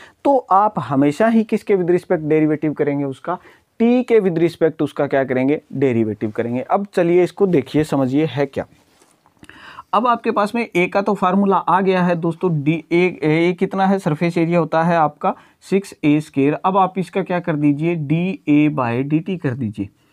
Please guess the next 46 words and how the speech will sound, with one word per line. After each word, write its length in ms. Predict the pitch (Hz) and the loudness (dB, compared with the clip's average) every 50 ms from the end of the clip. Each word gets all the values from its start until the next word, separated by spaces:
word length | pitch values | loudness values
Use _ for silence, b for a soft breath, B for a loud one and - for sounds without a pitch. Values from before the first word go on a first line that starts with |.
| _ _ _ - | _ _ _ -6
डीए 340 | 135 127 143 156 165 170 175 | -2 0 2 2 2 2 0
by 240 | 160 165 160 160 151 | 0 0 0 0 0
क्या 140 | 165 160 | -2 -2
करिए? 340 | 156 - 160 151 147 156 175 b b b b b | -2 0 2 2 2 2 0 b b b b b
डीटी। 400 | - 135 135 127 127 - 135 147 143 - - | -2 0 0 0 0 0 -2 -2 -2 -2 0
एरिया 340 | 175 175 180 196 208 226 220 | 0 0 2 2 2 0 0
का 160 | 220 233 214 | 0 -2 -2
करेंगे 360 | 202 214 196 202 208 208 202 | 0 0 0 2 2 2 0
तो 100 | 196 202 | 0 -2
क्या 180 | 196 - 196 190 | -2 0 0 0
आ 40 | |
जाएगा 200 | 190 180 190 185 | 0 0 0 0
दोस्तों? 300 | 190 170 180 175 175 190 | 0 -2 -2 -4 -2 -4
सिक्स 280 | 175 - - 196 196 - | -6 -2 -4 -4 -4 -2
तो 80 | - 202 | -4 -4
कांस्टेंट 520 | 196 - 175 170 175 175 - 190 185 170 | -2 0 -2 -2 -2 -2 -2 -4 -2 0
है, 140 | 180 180 185 185 - | 0 -2 -2 -2 0
पावर 340 | - 156 156 160 165 180 180 | 0 2 2 2 2 0 0
टू 300 | 170 - 202 196 185 - - | 0 -2 -2 -2 -2 -2 -2
आगे 220 | 139 151 151 170 | -2 0 0 2
आएगी, 280 | 180 180 180 170 180 190 | 2 2 2 2 0 -4
सिक्स 360 | 190 - - 202 202 - - | -4 -2 -4 -4 -2 -2 -2
into 280 | 180 175 165 185 165 156 | -2 -2 -2 -4 -4 -6
टू 120 | 175 170 | -6 -4
कितना 240 | 165 170 175 185 185 | -4 -4 -4 -2 -2
हो 120 | 180 170 | 0 0
जाएगा? 320 | 160 160 160 151 165 160 160 b b b b b b b - | 0 0 0 -2 -2 -6 -8 b b b b b b b -4
ट्वेल्व 360 | - - - 170 180 196 196 | 0 0 2 2 2 0 0
हो 140 | 180 180 180 | 0 0 0
जाएगा। 460 | 165 170 170 175 170 190 185 180 - _ - | 0 -2 -2 -2 -2 -4 -6 -6 -8 _ -2
ए 160 | 175 170 180 | 0 0 0
का 160 | 180 - 202 190 | 0 -2 -4 -4
स्क्वायर 440 | 180 - - - 165 170 185 202 | -4 -6 -4 -2 0 2 2 0
था, 240 | 202 - 190 180 185 | 0 0 -2 0 0
उसकी 300 | 175 165 156 - - 175 | -2 -4 -6 -6 -4 -4
बजाय 280 | 175 165 151 165 165 165 | -2 0 0 2 0 0
क्या 180 | 156 170 160 | 0 0 0
आ 40 | 156 | 0
जाएगा 200 | 151 151 147 151 | 0 0 0 0
दोस्तों? 300 | 143 151 147 147 - 170 | 0 0 -2 -4 -6 -10
सिर्फ 300 | 156 - 160 170 160 165 | -10 -8 -6 -8 -8 -6
ए 160 | - - 143 | -4 -4 -4
की 180 | 135 139 - 156 | -2 -2 -4 -6
पावर 260 | 147 - 135 135 127 | -2 -2 -2 0 0
वन 160 | 117 120 139 | 0 -2 -2
बचेगी, 460 | 160 185 180 180 - 180 175 170 190 | -2 -2 -4 -6 -6 -6 -6 -6 -8